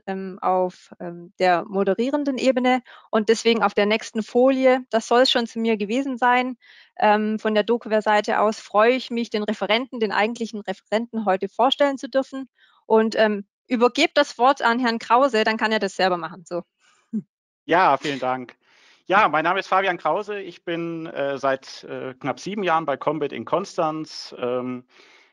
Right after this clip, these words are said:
Speaker 2: ich war, äh, nach meinem Studium der Informationstechnik I-T-Leiter in einem mittelständischen Unternehmen und habe damals ja dort selbst nach einer guten, ja, und vor allen Dingen hoch individualisierbaren C-R-M-Software gesucht,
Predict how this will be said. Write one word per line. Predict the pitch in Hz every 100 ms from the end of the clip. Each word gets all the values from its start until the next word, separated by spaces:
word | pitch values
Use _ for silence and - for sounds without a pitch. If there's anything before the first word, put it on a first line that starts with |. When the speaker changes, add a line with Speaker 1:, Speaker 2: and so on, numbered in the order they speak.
| _
Speaker 2:
ich | 131 - -
war, | 120 120 120 123 -
äh, | 117
nach | 117 117
meinem | 120
Studium | 117 - 175 165 151 147
der | 135
Informationstechnik | 120 123 117 - 131 127 - 123 - 120 120
I-T-Leiter | 113 - 135 120 117 - 120
in | 110
einem | - 110
mittelständischen | 110 117 113 117 110 -
Unternehmen | 107 101 107 135 156 151 _ - _ _ _ _ _ -
und | 127 127 123
habe | 127 135 139
damals | - 117 165 185 -
ja | 139 143
dort | 139 131
selbst | - 131 180 180 - - -
nach | 127 120
einer | 127 127
guten, | 120 156 160 151 143 135
ja, | 127 120
und | 117
vor | 117 120
allen | 120 120
Dingen | 123 117
hoch | 135 139 -
individualisierbaren | 135 143 131 143 135 123 120 117 110 147 147 123 120 123 120
C-R-M-Software | - 120 131 - 131 - 117
gesucht, | 107 107 185 233 -